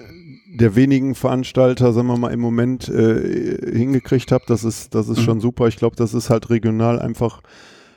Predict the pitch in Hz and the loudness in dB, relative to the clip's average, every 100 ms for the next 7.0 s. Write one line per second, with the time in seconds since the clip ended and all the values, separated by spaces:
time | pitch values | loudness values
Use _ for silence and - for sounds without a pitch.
0 | _ - 117 - 127 120 123 117 120 - | _ -2 2 4 6 6 6 6 4 2
1 | 113 113 117 117 120 120 - 117 120 123 | 2 2 4 2 2 0 0 0 0 -2
2 | - 123 120 120 113 107 - 120 117 120 | 0 0 0 -4 -4 -6 -2 -2 0 0
3 | 120 117 - 107 117 113 - - - 113 | -2 -4 -2 2 2 2 -4 -10 -4 -2
4 | 120 - 113 110 113 110 107 113 107 117 | -2 -4 -6 -2 -2 -2 -2 -2 2 4
5 | 120 117 117 - - - 110 113 113 117 | 4 0 -4 -8 -14 -10 -4 -2 0 0
6 | 117 123 - 113 107 - 113 120 120 113 | 0 -2 2 0 0 -2 -4 -2 -4 -6